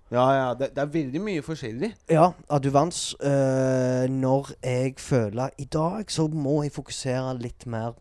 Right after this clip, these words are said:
Speaker 2: på, eh, på et eller annet skriving, sitting eller et
Speaker 1: Mm.
Speaker 2: eller annet. Da hjelper det.
Speaker 1: Ja.
Speaker 2: Eh, men bare så lite som tretti milligram er nok til å
Speaker 1: Men
Speaker 2: få
Speaker 1: da
Speaker 2: meg til
Speaker 1: sover du godt,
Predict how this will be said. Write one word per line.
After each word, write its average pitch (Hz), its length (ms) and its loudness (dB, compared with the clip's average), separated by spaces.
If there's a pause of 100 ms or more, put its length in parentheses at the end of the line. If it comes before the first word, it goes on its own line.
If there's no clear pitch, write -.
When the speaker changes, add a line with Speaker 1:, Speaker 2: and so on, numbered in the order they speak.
Speaker 2:
på, 113 360 -2 (1400)
eh, 110 600 -8 (100)
på - 180 -6
et 120 220 -10
eller 135 160 -6
annet 110 100 -10
skriving, 117 520 -6
sitting 117 560 -10
eller 117 160 -6
et 117 60 -10
Speaker 1:
Mm. 123 40 -16
Speaker 2:
eller 127 120 -6
annet. 117 120 -10 (280)
Da 170 60 0
hjelper 127 440 -6
det. 110 100 -8 (260)
Speaker 1:
Ja. 120 120 -14 (220)
Speaker 2:
Eh, 131 160 -2
men 147 280 -2
bare 156 280 4
så 208 120 -6
lite 151 260 -2
som 156 180 -4
tretti - 400 -8
milligram 156 480 -4
er 123 140 -4
nok 135 300 -8
til 127 140 -6
å - 40 -12
Speaker 1:
Men 139 100 -8
Speaker 2:
få 131 80 0
Speaker 1:
da 139 60 0
Speaker 2:
meg 135 100 -2
til 127 120 -6
Speaker 1:
sover 120 160 -6
du 123 80 -6
godt, 127 240 -6